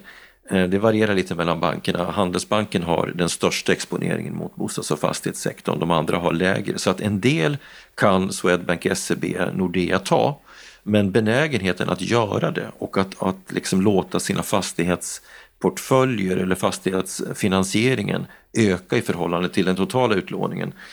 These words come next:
den tror jag är ganska behärskad. Men befintliga kunder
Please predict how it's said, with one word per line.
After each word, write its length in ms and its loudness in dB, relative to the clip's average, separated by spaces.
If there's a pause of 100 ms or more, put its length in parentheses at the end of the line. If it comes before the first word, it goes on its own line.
(140)
den 160 2
tror 120 2
jag 60 2
är 40 -2
ganska 240 -2
behärskad. 500 0
Men 200 2
befintliga 540 0
kunder 640 0